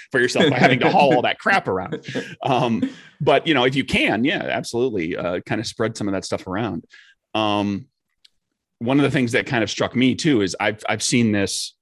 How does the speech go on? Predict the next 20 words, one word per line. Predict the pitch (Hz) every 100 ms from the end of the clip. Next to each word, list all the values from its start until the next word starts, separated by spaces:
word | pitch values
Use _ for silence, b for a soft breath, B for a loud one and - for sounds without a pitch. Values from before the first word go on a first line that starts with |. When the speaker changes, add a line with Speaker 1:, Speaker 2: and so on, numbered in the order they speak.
| _ _ -
Speaker 1:
Um, | 90 87
I've | 85 -
played | 185 127
at | 101
a, | 92 101
at | 87
a |
bunch | 107 127
of |
different | 143 135
tables | 147 107 107
with | 104 -
a |
bunch | 104 -
of |
different | 113 107 107
G | 98 92
Ms, | 92 85
different | 101 107
styles | - 92 90 82 -